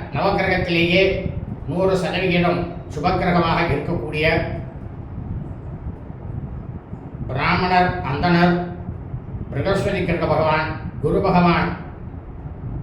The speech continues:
தட்சிணாமூர்த்தி அவர்களுடைய பரிபூர்ண கிருபா கடாட்சமும் பரிபூர்ண ஆசியும் அனைவரும் பெற்று, இந்த ஒரு வருட காலமும் பன்னிரண்டு ராசிக்காரர்கள், மெய்யன்பர்கள் அனைவருமே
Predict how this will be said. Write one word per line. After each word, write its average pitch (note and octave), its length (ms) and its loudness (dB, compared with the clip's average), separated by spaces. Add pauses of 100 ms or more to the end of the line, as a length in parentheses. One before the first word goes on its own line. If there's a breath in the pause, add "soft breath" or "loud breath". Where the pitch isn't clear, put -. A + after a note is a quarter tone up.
(260)
தட்சிணாமூர்த்தி F3 840 2 (1200)
அவர்களுடைய D3+ 460 2 (120)
பரிபூர்ண F3 440 2 (120)
கிருபா E3+ 320 0
கடாட்சமும் E3+ 560 0
பரிபூர்ண E3+ 420 2 (140)
ஆசியும் D#3 340 0
அனைவரும் D#3 460 0
பெற்று, E3+ 320 2 (680)
இந்த C3+ 120 -2 (120)
ஒரு D#3 180 2
வருட D#3 220 6 (100)
காலமும் F3 400 4 (1160)
பன்னிரண்டு E3 420 4 (120)
ராசிக்காரர்கள், D#3+ 840 2
மெய்யன்பர்கள் D#3+ 640 4
அனைவருமே D#3 420 4